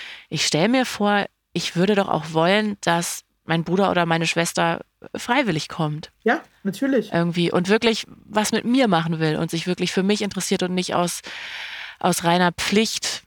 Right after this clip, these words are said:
Speaker 1: Wobei, das ist natürlich immer schwer zu trennen, ne? Also aus Liebe entsteht irgendwie auch so ein Pflichtgefühl, aber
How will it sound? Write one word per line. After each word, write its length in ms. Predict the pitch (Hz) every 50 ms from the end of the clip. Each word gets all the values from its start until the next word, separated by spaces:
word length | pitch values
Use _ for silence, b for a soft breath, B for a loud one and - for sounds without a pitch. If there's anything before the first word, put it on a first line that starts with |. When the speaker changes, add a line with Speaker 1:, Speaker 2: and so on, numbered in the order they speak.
| _ _ _ _ _ _ _ _ _ _ _ _ _ _
Speaker 1:
Wobei, 340 | - - 170 156 165 156 151
das 100 | 147 143
ist 20 | -
natürlich 200 | 165 165 151 -
immer 140 | 160 165 156
schwer 200 | - 165 156 151
zu 120 | - 160
trennen, 400 | - - - 156 151 160 156 156
ne? 220 | 160 190 208 208 - - - - - - _ 269 -
Also 260 | - 170 160 160 -
aus 200 | - 160 - -
Liebe 320 | 170 170 190 190 165 175
entsteht 480 | 170 165 160 - - - 190 185 180 -
irgendwie 320 | - 160 151 151 160 165
auch 120 | - 156 143
so 120 | - 160
ein 100 | 156 151
Pflichtgefühl, 760 | - - - 156 - - - - 156 - - 170 160 151 156
aber 300 | - 175 180 - 170 165